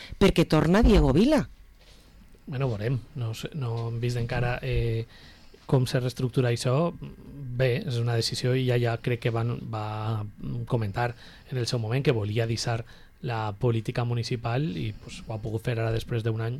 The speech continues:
Speaker 2: Pues, al final és una decisió personal que respectem i,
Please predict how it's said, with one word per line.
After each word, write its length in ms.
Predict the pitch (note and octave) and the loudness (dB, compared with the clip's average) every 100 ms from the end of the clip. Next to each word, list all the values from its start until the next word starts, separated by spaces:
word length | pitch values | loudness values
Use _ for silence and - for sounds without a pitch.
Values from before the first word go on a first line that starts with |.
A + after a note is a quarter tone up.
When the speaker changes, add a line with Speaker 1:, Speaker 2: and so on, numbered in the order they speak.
| D3+ | -8
Speaker 2:
Pues, 280 | A#2+ - - - - - | -12 -14 -18 -20 -20 -14
al 100 | - | -8
final 180 | C3 A2 | -4 -2
és 60 | A2 | -2
una 80 | A2 | -2
decisió 320 | B2 - A2+ | -2 -2 -2
personal 400 | A#2 A#2+ A2+ A#2 | -2 -2 -2 -2
que 300 | B2+ B2+ A#2+ | 0 0 0
respectem 560 | B2 - - - B2 D3+ - - - - - - E3+ | -2 -4 -6 -2 -2 -2 -8 -20 -20 -20 -20 -16 -12
i, 420 | A#2 A#2 A2+ | -10 -10 -10